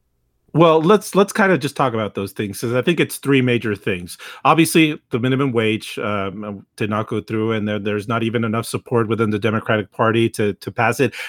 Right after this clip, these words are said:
at least via budget reconciliation. Uh, the other major change was for, in regards to the stimulus checks, uh, for quicker phase outs. They still kept the seventy-five thousand dollar, um,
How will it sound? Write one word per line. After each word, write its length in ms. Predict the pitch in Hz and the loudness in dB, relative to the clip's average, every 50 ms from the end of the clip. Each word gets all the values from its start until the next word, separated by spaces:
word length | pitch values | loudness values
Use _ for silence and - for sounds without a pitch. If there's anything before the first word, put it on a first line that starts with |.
| - - | -6 -2
at 140 | 123 123 123 | 0 2 2
least 380 | 123 120 131 139 143 131 - - | 2 2 2 2 2 0 0 0
via 280 | 127 127 127 127 123 | 2 4 4 4 4
budget 380 | 120 113 120 123 110 - 120 113 | 2 2 0 0 0 0 -2 -2
reconciliation. 1120 | 117 117 - 117 107 104 - - 123 110 113 110 110 110 113 - - - 123 120 117 120 - - - - - - - | -2 -2 -2 -4 -6 -6 -4 -6 -4 -2 -2 -2 0 -2 -2 -2 -2 -2 -2 -2 -2 -4 -8 -14 -20 -20 -10 -4 0
Uh, 160 | 123 123 123 | 0 2 2
the 160 | 117 123 127 | 2 4 4
other 220 | 135 151 160 165 | 4 4 4 2
major 340 | 147 151 143 139 135 139 123 | 4 4 2 2 0 -2 -6
change 500 | - - - 135 131 131 131 127 123 - | -4 -2 0 2 2 2 2 0 -2 -4
was 320 | - 120 120 117 110 107 - | -4 -2 0 0 0 -2 -6
for, 340 | - - - 120 113 120 | -8 -4 -2 -2 0 0
in 140 | - 120 120 | -2 -2 -2
regards 340 | 117 120 107 131 127 - - | -2 0 0 0 0 0 -2
to 80 | - 113 | -6 -6
the 120 | 110 104 | -6 -8
stimulus 560 | - - - 135 127 135 135 131 135 123 - | -8 -4 -2 0 0 2 2 0 0 -2 -4
checks, 380 | - - 147 131 123 - - - - - - - - - | -4 0 0 0 0 -2 -6 -14 -16 -18 -18 -10 -4 -2
uh, 220 | 117 113 110 104 | 0 0 0 -2
for 220 | - - - 113 - | -4 -4 -4 -6 -6
quicker 480 | - - - 151 143 - - 143 131 | -4 0 0 0 2 2 2 2 2
phase 400 | 123 - - 131 131 135 135 120 | 0 -2 -2 0 2 2 2 2
outs. 440 | 135 135 135 135 135 131 - - - | 2 2 4 2 2 0 -4 -8 -10
They 180 | - - 151 139 | -4 -2 -2 -2
still 280 | - - - 190 190 | -2 0 2 2 2
kept 360 | 180 - - 156 151 - _ | 2 2 0 0 0 -2 _
the 100 | - 127 | -6 -6
seventy-five 600 | - - 143 127 123 127 123 - - 123 117 - | -4 -2 -2 -2 -2 -2 -2 -2 -2 -2 -2 -2
thousand 340 | - 127 117 117 107 120 117 | -2 -2 -2 -2 -2 -4 -4
dollar, 520 | 117 113 117 113 117 117 110 110 110 113 - | -2 -2 -2 -2 -2 -2 -2 -2 -2 -4 -4
um, 340 | - 101 101 98 98 98 101 | -4 -4 -4 -4 -4 -6 -8